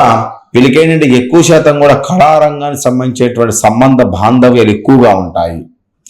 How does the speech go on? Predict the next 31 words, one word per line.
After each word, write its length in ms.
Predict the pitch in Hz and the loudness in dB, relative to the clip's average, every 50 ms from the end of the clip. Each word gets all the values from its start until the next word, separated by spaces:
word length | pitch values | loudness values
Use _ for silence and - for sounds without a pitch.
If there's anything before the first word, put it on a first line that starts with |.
| - - - - _ _ - | -20 -20 -20 -20 _ _ -2
కళారంగానికి 640 | 117 113 131 151 170 175 165 160 156 156 160 151 131 | 0 2 2 2 2 2 2 0 0 -2 -2 -2 -2
సంబంధించిన 420 | 147 139 139 139 139 135 139 139 135 - 123 | -2 -2 -2 -2 -4 -2 -2 -4 -2 0 -2
సంబంధ 300 | 120 127 131 131 131 131 | 0 0 0 -2 0 -2
బాంధవ్యం 540 | 120 120 113 120 123 123 123 123 120 110 110 | -2 0 0 0 0 0 0 0 0 0 0
వల్ల 120 | 110 113 120 117 110 | 0 0 0 0 0
కళారంగం 500 | 110 117 135 143 143 143 139 135 135 135 117 | 0 2 2 2 2 2 0 -4 -6 -6 -6
గురించి 280 | 127 120 117 110 - - 120 120 120 | -6 -6 -6 -8 -6 -4 -2 -2 -2
ఎక్కువగా 320 | 117 - - 143 151 151 | -2 -2 -2 0 2 2
వీళ్ళు 160 | 135 131 120 - - | 2 2 2 2 0
ఖర్చు 220 | 113 113 - - - | 0 -2 -2 -4 -2
పెట్టడానికి 380 | 127 127 - - 120 113 110 113 | -2 -2 -2 -2 -4 -2 0 0
అవకాశం 420 | 110 110 - - 196 190 - - 107 | 0 2 2 2 0 0 0 -2 -4
ఎక్కువగా 340 | - - - 123 117 113 113 107 101 | -4 -2 0 0 2 2 2 2 0
ఉంటుంది. 400 | 92 87 95 92 90 85 90 85 82 85 - - _ _ _ _ _ _ _ - - - - - - - - _ - | 0 -2 -4 -4 -2 -2 -2 -4 -4 -6 -12 -18 _ _ _ _ _ _ _ -20 -20 -20 -18 -16 -16 -18 -14 _ -2
వీళ్ళకి 300 | 120 135 139 147 143 147 151 | 0 2 2 2 2 0 0
ఏంటంటే, 280 | 156 165 165 165 160 | 2 2 2 2 0
శత్రు 460 | 131 - - 139 139 139 - 170 170 | 0 0 0 0 0 0 0 0 2
భయం 280 | 160 139 135 139 143 147 | 2 2 2 2 2 2
అనేది 180 | 147 143 127 110 110 | 2 2 2 2 2
అధికంగా 440 | 113 131 131 139 135 135 131 127 120 | 0 0 -2 -2 -2 0 0 0 0
ఉంటుంది. 460 | 107 107 92 - 101 92 92 90 90 85 - - | 0 0 -4 -6 -8 -8 -8 -8 -10 -8 -6 -6
ఎప్పుడు 340 | 120 117 110 - 160 156 156 143 123 113 113 120 | -6 -6 -2 0 0 2 2 2 2 2 2 2
ఏ 40 | 135 139 | 2 2
శత్రువు 400 | - 151 135 - - 139 139 123 | 0 -2 -4 -2 0 0 2 2
ఎట్టించి 320 | 110 - 135 131 120 131 127 | 0 0 -2 -2 0 2 2
వస్తాడనేటువంటి 720 | 117 - - - 123 113 110 107 117 113 110 107 123 120 113 107 - - - - _ _ | 0 0 0 0 0 0 0 0 -2 -2 0 0 0 0 0 -2 -4 -10 -18 -20 _ _
శత్రు 400 | - - - 123 107 127 - 147 | -4 -2 -2 0 0 0 0 2
భయాన్ని 460 | 123 107 113 117 127 135 139 139 135 | 2 2 2 4 4 4 2 0 0
ఇక్కడ 140 | 127 131 120 117 | -2 -2 -2 -2
వీళ్ళకి 220 | 110 107 107 - - | -2 -4 -6 -6 -6
క్రియేట్ 260 | 101 107 107 101 - | -4 -2 -2 -4 -4